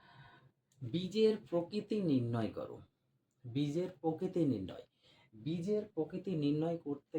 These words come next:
গেলে আমাদের সবসময় নিরূপক নিয়ে করতে হবে, সবসময় নিরূপক নিয়ে করতে হবে। কি বললাম? বীজের প্রকৃতি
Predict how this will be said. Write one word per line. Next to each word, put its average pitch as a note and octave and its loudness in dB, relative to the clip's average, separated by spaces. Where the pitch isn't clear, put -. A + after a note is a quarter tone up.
গেলে F2 -4
আমাদের C#3 -2
সবসময় F3 -6
নিরূপক F3 0
নিয়ে C#3 -2
করতে G#2 -10
হবে, - -12
সবসময় E3+ -2
নিরূপক D#3 -2
নিয়ে D3+ -4
করতে G2+ -10
হবে। - -6
কি C#3+ -4
বললাম? D3+ -2
বীজের D3 2
প্রকৃতি E3 -2